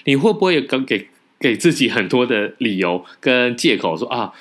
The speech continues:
因为它突然涨上去了，我觉得我的成本太高了，所以我就决定没有买。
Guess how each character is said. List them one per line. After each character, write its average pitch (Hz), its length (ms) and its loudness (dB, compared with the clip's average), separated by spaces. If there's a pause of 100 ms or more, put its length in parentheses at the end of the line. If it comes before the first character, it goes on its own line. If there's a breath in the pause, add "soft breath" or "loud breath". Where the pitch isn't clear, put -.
(200 loud breath)
因 147 120 -2
为 139 140 0
它 139 160 -2
突 139 140 -2
然 113 100 0
涨 90 160 -4
上 117 180 -2
去 107 200 -2
了， 95 80 0
我 87 80 -2
觉 98 180 -6
得 98 140 -2
我 87 100 -2
的 90 320 -6
成 113 220 -8
本 95 120 -2
太 107 200 -2
高 95 240 0
了， 87 100 -4
所 104 160 -4
以 98 40 -2
我 90 100 -2
就 117 100 -2
决 101 160 -2
定 98 180 -2
没 98 60 -2
有 85 100 -4
买。 90 220 -6